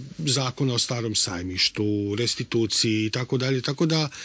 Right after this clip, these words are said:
e, naš život, e, je vrlo dinamičan, iako nas je jako malo. Nas u Beogradu ima dve hiljade šesto, znači to je mali broj u odnosu na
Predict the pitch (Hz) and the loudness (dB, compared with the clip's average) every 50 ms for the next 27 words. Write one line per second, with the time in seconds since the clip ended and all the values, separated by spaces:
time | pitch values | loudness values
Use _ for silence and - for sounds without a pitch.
0 | - - - - - - 135 131 131 127 127 139 165 180 147 131 151 170 180 165 | -12 -14 -14 -16 -12 -4 -2 0 0 2 2 2 2 4 4 4 4 4 4 2
1 | 143 - - - - - 151 143 143 139 139 131 127 131 127 120 147 160 170 165 | -2 -2 -4 -4 -2 0 2 2 2 2 0 0 2 0 2 2 2 2 2 4
2 | 160 151 131 127 131 127 139 147 160 175 - - 156 147 143 147 139 - 170 156 | 2 2 2 0 -2 -2 0 0 0 0 0 0 0 0 0 -2 0 0 2 2
3 | - - 151 147 135 131 - 127 117 110 98 95 117 139 139 - - 139 135 123 | 2 2 2 0 0 -2 -2 -4 -4 -2 -4 -4 -4 -6 -6 -6 -4 -4 -2 -2
4 | - 131 131 139 139 147 139 139 139 135 123 123 135 123 - 139 131 123 120 117 | 0 0 2 2 2 0 0 0 0 0 0 0 0 0 0 -2 -2 0 0 0
5 | - 123 110 - - - - 165 175 - _ - - - - - - - - - | 0 -2 0 -2 -2 -2 -4 -6 -6 -8 _ -20 -20 -20 -20 -20 -20 -18 -10 -6
6 | 120 110 - 131 120 110 - - 143 139 139 135 135 135 131 131 135 139 139 156 | -2 0 2 2 0 0 -2 0 2 2 2 2 2 0 0 0 0 0 2 2
7 | 170 160 143 127 120 113 110 113 113 120 139 139 135 139 147 135 - - 139 131 | 2 2 2 2 0 0 -2 -4 0 0 2 2 2 0 0 -2 -2 -2 -2 -2
8 | 123 | -2